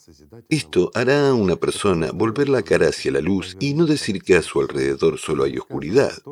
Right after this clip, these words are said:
Es como cuando una persona se da la vuelta, mete su cara en una tubería y no ve nada a su alrededor.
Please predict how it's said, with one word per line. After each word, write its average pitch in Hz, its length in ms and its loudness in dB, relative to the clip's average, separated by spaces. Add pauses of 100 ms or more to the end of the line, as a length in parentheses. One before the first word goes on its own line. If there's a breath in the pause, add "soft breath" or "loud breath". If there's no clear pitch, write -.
(120)
Es 160 120 -2
como 156 300 -2
cuando 90 300 2
una 98 200 0
persona 110 420 -4
se 78 280 -4
da 104 120 -2
la 101 100 0
vuelta, 104 560 2
mete 131 300 -4
su - 160 -10
cara 82 180 4
en 78 80 -2
una 76 220 -4
tubería 104 580 -2
y 120 140 -4
no 139 160 -2
ve 127 120 6
nada 101 220 2
a - 20 0
su - 160 -6
alrededor. 85 720 0